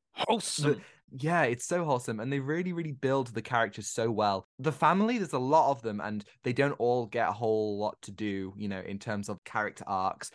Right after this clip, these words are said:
Speaker 2: We don't get to see Billy with them as much as we do with Freddy. Maybe we could have seen a bit more of that in that whole montage where they're testing out the powers,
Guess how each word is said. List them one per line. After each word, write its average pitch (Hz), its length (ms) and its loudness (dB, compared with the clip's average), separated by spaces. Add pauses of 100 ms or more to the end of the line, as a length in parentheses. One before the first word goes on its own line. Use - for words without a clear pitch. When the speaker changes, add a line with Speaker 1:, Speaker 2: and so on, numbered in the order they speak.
(180)
Speaker 2:
We 135 140 2
don't 139 340 2
get 117 220 0
to - 100 -12
see 113 200 -4
Billy 113 320 -2
with 104 200 -6
them 107 280 0
as 101 140 -4
much 110 220 -4
as 107 80 -10
we 110 100 -6
do 107 140 -4
with 98 120 -6
Freddy. 104 400 -2 (100)
Maybe 135 320 4
we 123 80 0
could 123 140 -6
have 120 100 -2
seen 117 140 -2
a - 40 -2
bit 101 140 -2
more 113 240 -2
of 90 120 -8
that 101 220 -2
in 104 120 -4
that 107 160 -2
whole 107 200 2
montage 101 540 -2
where 101 80 -4
they're 95 120 -8
testing 107 360 -8
out 87 60 -8
the 98 60 -14
powers, 98 480 -2